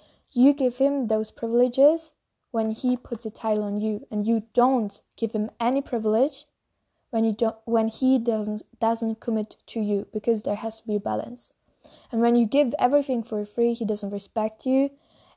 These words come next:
And very important, guys want to chase. Guys want to chase. So when he doesn't respect you, in the end, like,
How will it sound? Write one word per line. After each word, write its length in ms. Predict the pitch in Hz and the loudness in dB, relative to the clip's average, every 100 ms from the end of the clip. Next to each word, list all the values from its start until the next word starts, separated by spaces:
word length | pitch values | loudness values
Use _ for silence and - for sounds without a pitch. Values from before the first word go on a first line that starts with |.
| - | 2
And 320 | 226 233 233 - | 4 4 0 2
very 240 | 247 349 | 4 6
important, 640 | 262 - 220 - 269 339 - _ _ _ _ _ _ _ _ - _ - | 2 -4 -6 -2 -2 -4 -10 _ _ _ _ _ _ _ _ -20 _ 0
guys 600 | 220 226 277 330 - - _ _ _ _ _ - | 4 4 4 2 -2 -18 _ _ _ _ _ 0
want 240 | 233 233 | 2 2
to 100 | - | -4
chase. 280 | - 220 220 - _ _ _ | -6 -6 -6 -12 _ _ _
Guys 340 | 226 233 247 240 | 2 2 2 -2
want 400 | 226 226 - - | -2 -4 -8 -10
to 120 | 208 | -10
chase. 500 | - 220 208 - - - | -2 0 0 -4 -18 -20
So 480 | - 226 220 226 - _ _ _ | 2 4 4 2 -8 _ _ _
when 180 | 226 233 | -2 0
he 140 | 262 | 2
doesn't 300 | 285 285 269 | 4 2 0
respect 480 | 233 - 233 226 - | -6 -4 -6 -6 -4
you, 140 | 294 | -4
in 260 | 294 262 277 | -2 -2 2
the 140 | 262 | 4
end, 260 | 240 233 240 | 4 2 0
like, 340 | 226 214 214 | 0 0 -2